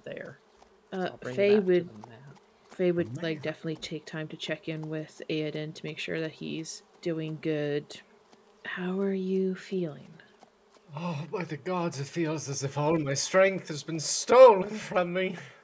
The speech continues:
Speaker 2: I mean, that w-, could be a possibility. Jeez,
Speaker 4: Don't
Speaker 2: that
Speaker 4: look too
Speaker 2: was, uh,
Speaker 4: deeply, I might fade away.
Speaker 2: <laughs> Well, at least you're in good spirits.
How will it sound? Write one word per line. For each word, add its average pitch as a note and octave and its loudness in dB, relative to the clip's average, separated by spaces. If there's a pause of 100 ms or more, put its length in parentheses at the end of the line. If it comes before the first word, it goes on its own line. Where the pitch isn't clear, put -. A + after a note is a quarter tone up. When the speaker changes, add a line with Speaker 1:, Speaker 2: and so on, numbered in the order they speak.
(420)
Speaker 2:
I F3 -6
mean, F3+ -8 (960)
that D#3+ -8 (360)
w-, - -14
could G#3 -2
be G3+ 0
a - 2
possibility. F3 -2 (220)
Jeez, - -8
Speaker 4:
Don't F#3 6
Speaker 2:
that F3 0
Speaker 4:
look F3+ 2 (100)
too F#3+ -4
Speaker 2:
was, F3+ -6
uh, - -8
Speaker 4:
deeply, G#3+ 4
I G#3 6
might A3 2
fade A3+ 6
away. G3+ 4 (440)
Speaker 2:
<laughs> - 2 (3000)
Well, G#3+ 2
at G3+ -2
least A3 -2
you're A3+ 2
in F#3+ 0
good F3 -2
spirits. - -8